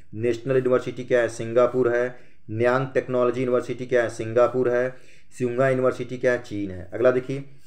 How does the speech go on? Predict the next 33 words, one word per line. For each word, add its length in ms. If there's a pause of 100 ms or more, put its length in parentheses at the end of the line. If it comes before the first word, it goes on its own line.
(320)
वैश्विक 460
टीबी 200
रिपोर्ट 280
दो 100
हज़ार 160
तेईस, 420
सात 240
नवंबर 240
दो 140
हज़ार 140
तेईस 480 (480)
को 100
विश्व 280
संगठन 440
ने 100
वैश्विक 500
टीबी 220
रिपोर्ट 300
जारी 240
किया 240
है। 140 (400)
रिपोर्ट 380
के 60
अनुसार 260
दो 100
हज़ार 180
बाईस 360
में 60
वैश्विक 440
स्तर 200
पर 140
पचहत्तर 500
लाख 380